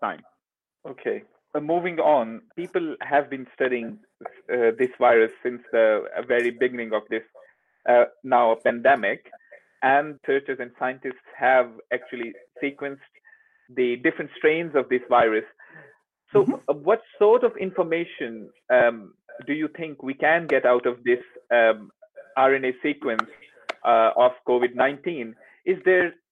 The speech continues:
Speaker 1: any traces of, uh, a host, uh, in, in this R N A, uh, from where we can actually track it back to the type of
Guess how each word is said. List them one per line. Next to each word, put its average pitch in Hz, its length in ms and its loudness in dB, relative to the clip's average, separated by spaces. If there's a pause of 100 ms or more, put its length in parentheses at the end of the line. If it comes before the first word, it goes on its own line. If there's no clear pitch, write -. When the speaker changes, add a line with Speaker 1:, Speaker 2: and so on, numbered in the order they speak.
Speaker 1:
any 160 300 2
traces 156 540 -2 (120)
of, 120 220 4 (420)
uh, 120 220 6 (540)
a - 40 -18
host, 165 460 2 (180)
uh, 143 280 -4
in, 156 180 -10
in 147 160 -10
this 165 140 -6 (120)
R 147 160 4
N 165 140 -6
A, 208 160 -8
uh, - 240 -14 (380)
from 131 240 -4
where 131 240 0
we 127 160 -6
can 120 360 -8
actually 120 540 -8 (560)
track 139 300 2
it - 180 -14
back 131 300 4 (720)
to 139 180 -8
the 131 80 -8 (120)
type 127 180 2
of 127 80 -8